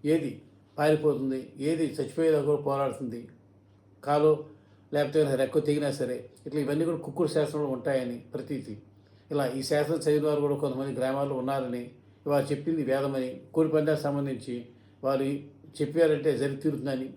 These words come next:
చాలామంది నమ్ముతుంటారు. సరే, ఇవన్నీ ఒకటి, వేరే విషయం. ఇప్పుడు విషయానికి వస్తే, పశ్చిమ గోదావరి జిల్లాలో పెంచుతున్న కోళ్ళలో చాలా, పందెం కోళ్ళలో చాలామంది, చాలా కోళ్ళు రాత్రి రాత్రి మాయమైపోతున్నాయి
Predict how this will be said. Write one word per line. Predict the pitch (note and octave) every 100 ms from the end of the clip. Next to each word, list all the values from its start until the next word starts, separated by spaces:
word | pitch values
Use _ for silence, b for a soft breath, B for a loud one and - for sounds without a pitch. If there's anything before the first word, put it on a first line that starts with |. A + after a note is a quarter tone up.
| -
చాలామంది | D3+ D#3 D3
నమ్ముతుంటారు. | C#3 C3+ A#2+ A2+ - - b b -
సరే, | D3
ఇవన్నీ | C3+ C#3 D3+
ఒకటి, | C3 A#2+
వేరే | C3+ C3
విషయం. | A#2+ G#2 A2+ - _ _ b b b -
ఇప్పుడు | - D#3+
విషయానికి | C#3+ C3 D#3+ D#3+ D3
వస్తే, | C#3+ E3+ F#3 - - b b b -
పశ్చిమ | - E3 E3+
గోదావరి | E3+ C#3+
జిల్లాలో | D3+ C#3+ C#3
పెంచుతున్న | D3 C3 - B2 A#2 - -
కోళ్ళలో | - C#3+ D3+ D3+ -
చాలా, | C3+ C#3
పందెం | B2+ C#3+ D3+
కోళ్ళలో | D3+ C#3+ C3+ C3+
చాలామంది, | B2 C3 C3+ C3+ - - C3
చాలా | C3+
కోళ్ళు | D3 D3+ F3+ F3 - - b b C3
రాత్రి | C#3+ D3 E3
రాత్రి | D3+ D3
మాయమైపోతున్నాయి | B2+ C#3+ C#3 B2+ A#2 G#2+ G2